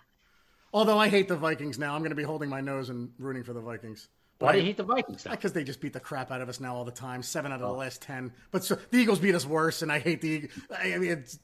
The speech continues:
Speaker 2: You must, you must hate a lot of teams the
Speaker 1: Oh
Speaker 2: last
Speaker 1: my
Speaker 2: six years.
Speaker 1: God. <laughs> Oh my, dude, I watch other games now, and it's like, I don't, I don't even, I can't stand so many teams. I don't know who to root for anymore. But, uh, obviously, this is the, uh,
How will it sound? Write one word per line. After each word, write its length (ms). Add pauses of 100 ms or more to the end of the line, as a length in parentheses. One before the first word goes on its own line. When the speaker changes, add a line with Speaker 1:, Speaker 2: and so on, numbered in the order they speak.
(140)
Speaker 2:
You 120
must, 240 (440)
you 120
must 200
hate 140
a 60
lot 180
of 80
teams 240
the 60
Speaker 1:
Oh 20
Speaker 2:
last 160
Speaker 1:
my 60
Speaker 2:
six 160
years. 80
Speaker 1:
God. 400
<laughs> 100
Oh 120
my, 140 (360)
dude, 320 (440)
I 180
watch 260
other 180
games 380
now, 220
and 120
it's 160
like, 320 (140)
I 160
don't, 180 (100)
I 120
don't 160
even, 180
I 140
can't 320
stand 280
so 160
many 200
teams. 260
I 40
don't 80
know 60
who 60
to 80
root 140
for 160
anymore. 320 (260)
But, 120
uh, 220
obviously, 380
this 180
is 120
the, 180
uh, 160